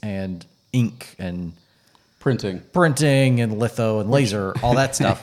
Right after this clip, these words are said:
Speaker 1: But look for places to use somebody's first name, because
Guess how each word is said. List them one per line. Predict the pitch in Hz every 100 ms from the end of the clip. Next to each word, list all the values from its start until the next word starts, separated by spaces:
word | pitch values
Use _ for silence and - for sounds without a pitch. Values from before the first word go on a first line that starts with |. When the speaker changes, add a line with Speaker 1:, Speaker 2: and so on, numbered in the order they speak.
| - 139
Speaker 1:
But | 165 - - - - _ _ _ _ _ _ _ -
look | 135 220 226
for | 302 247
places | 165 147 131 143 127
to | 127
use | 120 123
somebody's | 127 117 -
first | 120 117 -
name, | 101 90 90 92 87
because | 113 - 113 107 104 101 95 -